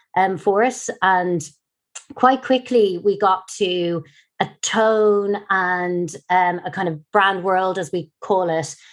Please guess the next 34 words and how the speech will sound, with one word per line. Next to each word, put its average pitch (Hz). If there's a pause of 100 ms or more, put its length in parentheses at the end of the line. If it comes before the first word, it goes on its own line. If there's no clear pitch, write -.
(180)
which 202
felt 185
right. 180 (520)
Um, 180 (140)
and 202
we 202
had 202
a 196
strategy 208
that 180
was 180 (100)
rooted 269
really 254
in 190
the 185
values 185
of 160
the -
Colonel, 165
because 180
we 202
did 208
want 196
it 170
to 151
be, 165
we 190
didn't 196
want 175
to 156
pluck 170
it 170
out 165
of 156